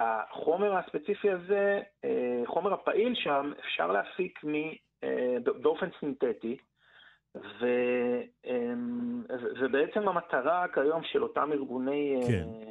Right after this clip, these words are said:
Speaker 1: ב-, אה,
Speaker 2: בעלי חיים.
Speaker 1: בעלי חיים,
Speaker 2: מהמם.
Speaker 1: היא, אה, לדחוף את האוכלוסייה המסורתית, בעצם באמצעות שינוי תפיסתי אצל האוכלוסייה, לנסות להביא לכך שהם יעברו או לשימוש בתחליפים צמחיים,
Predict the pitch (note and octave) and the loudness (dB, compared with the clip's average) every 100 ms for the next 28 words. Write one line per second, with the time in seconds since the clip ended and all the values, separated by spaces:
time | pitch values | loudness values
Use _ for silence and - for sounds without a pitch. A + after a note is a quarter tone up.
0 | A2 _ _ _ _ G#2+ A#2 G2+ A2 A2+ | -18 _ _ _ _ -10 -4 0 2 2
1 | A#2 A#2+ C3+ - G#2 A2 A2 A2 D3+ D#3+ | 2 0 -4 -6 -6 -4 0 0 0 -4
2 | _ _ _ C3 C3+ C3+ C#3 C3 - C3 | _ _ _ -2 2 2 2 -2 -2 0
3 | B2+ B2 A#2+ B2+ - - G3+ G#3 F#3 E3 | 2 0 0 -4 0 0 2 0 2 2
4 | D3 C3+ D3 C#3 C3+ - D3 E3+ F3 E3+ | 2 0 -2 0 -4 -2 2 2 2 0
5 | - C3 C3 - A#2 - G3 G3+ - - | -2 -2 -4 -6 -8 0 0 0 -8 -20
6 | _ - B2+ D#3+ F#3 F3+ - - _ _ | _ -2 0 0 -2 -4 -12 -20 _ _
7 | B2+ D3 D#3+ A3 - G3+ A3 - F#3+ - | -2 0 0 0 0 2 2 -2 -8 -2
8 | D3 G#3+ G3 - D3 B2+ - B2+ - B2+ | -2 2 2 2 0 0 -2 -6 -2 0
9 | D3 G3+ - - - - - C3+ B2+ - | 2 0 -4 -16 -20 -16 0 2 2 -4
10 | - A3 - - D3 C#3 C3 C#3 F#3 - | 0 2 2 -4 -2 0 0 2 0 2
11 | A3 - - D3+ D#3+ D3+ C3 B2+ E3 D3+ | 0 0 0 0 2 2 0 0 -2 2
12 | F3 F#3+ E3+ E3 C#3+ C#3+ C#3+ C#3 C3 - | 2 2 -2 -4 -4 -2 -2 -2 -4 -2
13 | C3+ C3 - _ _ - B2 - A#2 A#2 | -2 -2 -6 _ _ -6 -6 -4 -4 -2
14 | F#3+ | -4